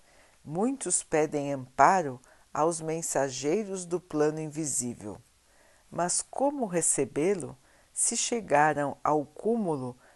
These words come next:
de abandonar-se ao sabor da ventania impetuosa que sopra áspera nos abismos dos caminhos?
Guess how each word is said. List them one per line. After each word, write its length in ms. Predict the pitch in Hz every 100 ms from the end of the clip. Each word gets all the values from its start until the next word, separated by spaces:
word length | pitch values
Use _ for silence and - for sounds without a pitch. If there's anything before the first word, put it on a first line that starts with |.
| _
de 160 | - 175
abandonar-se 1300 | 165 165 214 220 190 151 147 196 214 - - 127 - - _ -
ao 160 | 185 220
sabor 540 | - 208 160 156 160
da 160 | 160 143
ventania 880 | 151 156 - 131 135 151 202 202 -
impetuosa 1080 | 190 220 - 175 - 143 127 180 214 233 226 - - - -
que 160 | 202
sopra 680 | 190 - 190 190 - 190 170 -
áspera 800 | 170 190 - - 151 123 120 - - _ _
nos 280 | 151 160 135
abismos 960 | 147 123 117 175 214 208 202 202 - -
dos 320 | 147 160 156
caminhos? 800 | - 160 135 123 107 107 - -